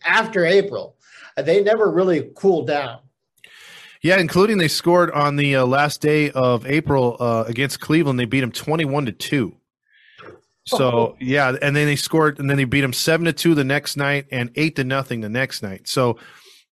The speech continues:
Speaker 2: they were averaging, a, uh, during that winning streak about at least six runs a game.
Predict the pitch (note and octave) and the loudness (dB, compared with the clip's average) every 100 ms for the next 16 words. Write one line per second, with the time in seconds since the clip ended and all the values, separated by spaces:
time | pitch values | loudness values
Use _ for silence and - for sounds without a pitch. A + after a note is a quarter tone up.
0 | - B2+ F#3+ B3 - E3 A3+ G#3+ C#3+ D3+ | -8 0 2 2 2 2 2 0 -2 -2
1 | C#3+ B2 - C#3+ C3+ C#3+ C#3 C3+ C3+ C3 | -2 -4 -10 -8 -6 -6 -6 -10 -14 -4
2 | D#3 D#3 C3+ D3 E3 - C#3+ B2+ A2+ B2 | 0 0 0 0 0 0 -2 -2 0 0
3 | B2+ A#2 D3+ D#3 - C#3+ - C3 A2+ G2+ | 0 0 0 0 -2 -4 -4 -6 -6 -8
4 | A2+ A2+ D#2+ | -8 -8 -10